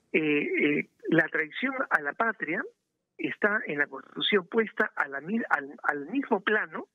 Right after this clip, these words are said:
de gravedad que impedir elecciones imparciales. Eh, si se llegara a comprobar de que un presidente de la República,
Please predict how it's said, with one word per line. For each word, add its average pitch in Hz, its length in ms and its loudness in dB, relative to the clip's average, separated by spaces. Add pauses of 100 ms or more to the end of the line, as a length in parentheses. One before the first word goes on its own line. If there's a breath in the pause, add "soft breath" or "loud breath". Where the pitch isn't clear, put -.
(420)
de 156 140 -2
gravedad 139 540 2 (720 soft breath)
que 175 100 2
impedir 160 640 2
elecciones 175 540 2
imparciales. 165 580 0 (1400 loud breath)
Eh, 147 480 4 (180)
si 190 80 6
se 190 120 4
llegara 208 420 2
a - 20 0
comprobar 156 500 2 (200)
de - 80 -6
que - 140 -8
un 220 120 2
presidente 202 420 2
de 175 60 6
la 151 60 4
República, 175 680 -2